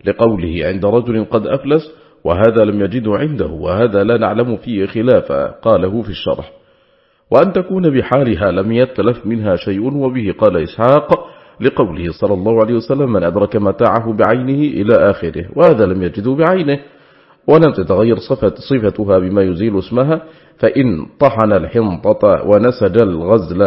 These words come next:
وقطع الثوب قميصا لم يرجع، لأنه لم يجد بعينه لتغير اسمه وصفته. قال في الشرح: وللشافعي فيه قولان، أحدهما:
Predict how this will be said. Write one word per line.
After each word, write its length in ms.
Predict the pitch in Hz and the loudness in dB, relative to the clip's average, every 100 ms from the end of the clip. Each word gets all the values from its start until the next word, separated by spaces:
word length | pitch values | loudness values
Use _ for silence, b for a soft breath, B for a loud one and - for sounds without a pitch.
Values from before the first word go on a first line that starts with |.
| 87 90 | 0 0
وقطع 560 | 107 139 127 87 90 | 0 2 2 2 0
الثوب 440 | 110 - 117 95 85 | -2 0 0 2 -2
قميصا 640 | - 92 123 104 139 156 B B B B | -2 -2 -2 0 0 -2 B B B B
لم 260 | 98 120 120 | 0 0 2
يرجع، 360 | 98 85 135 | -2 0 -2
لأنه 560 | 139 120 123 123 98 90 | 0 -4 -4 -2 -2 -2
لم 160 | 139 143 | -4 -4
يجد 260 | 90 92 | -4 -6
بعينه 460 | 90 82 98 117 120 | -6 -4 -4 -4 -6
لتغير 580 | 143 143 101 104 101 95 | -6 -4 -2 -2 -2 -4
اسمه 360 | 95 101 101 120 | -4 -6 -6 -2
وصفته. 640 | 120 - 80 73 73 65 - b b b b b b | -4 -4 -8 -10 -10 -14 -18 b b b b b b
قال 220 | 92 90 | -2 0
في 60 | 90 | -2
الشرح: 520 | 92 135 160 180 - | -2 0 0 -2 0
وللشافعي 760 | 117 113 - 101 87 - 104 98 | 2 2 0 -4 -4 -8 -6 -6
فيه 260 | 104 107 104 | -4 -4 -2
قولان، 460 | 95 104 131 165 - B B B - | -2 4 4 2 -4 B B B -4
أحدهما: 580 | 170 156 117 113 113 | 0 -2 0 0 2